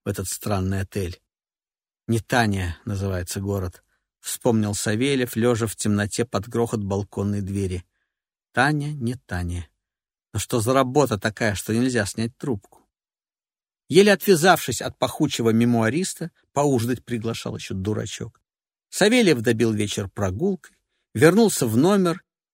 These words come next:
ещё час бессмысленно шарил по интернету, косясь то в iPhone, то в Facebook. Потом интернет рухнул, и он тоже рухнул в ожесточении в постель, чтобы проснуться среди ночи с оборвавшимся сердцем. Кто-то рвался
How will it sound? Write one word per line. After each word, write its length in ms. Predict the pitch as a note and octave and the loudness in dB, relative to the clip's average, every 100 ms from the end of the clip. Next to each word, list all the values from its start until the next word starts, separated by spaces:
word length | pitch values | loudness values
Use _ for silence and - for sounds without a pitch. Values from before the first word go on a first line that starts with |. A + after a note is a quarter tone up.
| _ - | _ -2
ещё 220 | B2 E3+ | 4 4
час 340 | - A3+ D#3 | 6 6 6
бессмысленно 760 | A#2+ D#3+ - D3 F3 - D3+ D3+ | 4 0 0 2 2 2 0 2
шарил 360 | - D#3 D3 C3+ | 4 2 2 -2
по 140 | C#3 | 0
интернету, 600 | C3 C3 A#2+ B2 A#2+ A2+ | 0 2 2 2 0 -4
косясь 400 | - A2 C3 A2+ | -4 -2 -2 -4
то 160 | - A2 | -4 -2
в 60 | |
iPhone, 420 | A2+ A2+ - C3+ | 0 -2 -2 -2
то 120 | A#2+ A2+ | -2 -8
в 60 | |
Facebook. 640 | - G2+ A2 G#2+ F3 _ _ _ _ _ _ _ _ _ | -6 -6 -4 -4 -6 _ _ _ _ _ _ _ _ _
Потом 380 | B2 B2 G3+ E3+ | -4 2 4 4
интернет 460 | C3 A#2+ A2 G#2+ | 2 0 0 -2
рухнул, 480 | A#2+ F#3+ G#3 - E3 | 4 4 4 -2 -2
и 100 | C#3 | 0
он 160 | A#2 G#2 | 0 0
тоже 320 | F#3 F3+ D#3 | 0 2 4
рухнул 420 | C3 F3+ - D#3 | 4 2 2 2
в 80 | B2+ | 2
ожесточении 640 | B2 A#2+ A#2+ - D#3 C3 B2 | -2 -2 -4 -4 -2 -2 -2
в 100 | - | -4
постель, 520 | A2 - - G#2 - _ _ _ _ _ - | -8 -8 -8 -8 -10 _ _ _ _ _ -12
чтобы 320 | - B2+ A#2 | -2 2 2
проснуться 540 | B2 A2+ - E3 D#3+ | 2 0 2 0 0
среди 280 | - A#2 A2+ | -6 -2 0
ночи 460 | A2+ C3+ C#3+ C#3 - _ - | 2 0 -4 -8 -12 _ -10
с 120 | - | -4
оборвавшимся 800 | B2 B2 A2 B2 - B2 G#2+ - | 2 2 4 2 0 -8 -8 -8
сердцем. 560 | - - G2 - - - _ _ _ _ _ _ _ _ | -8 -8 -12 -14 -18 -18 _ _ _ _ _ _ _ _
Кто-то 360 | - B2+ B2+ | -2 -2 0
рвался 540 | A#2 G2+ A2 A2 - | -2 0 0 -2 -8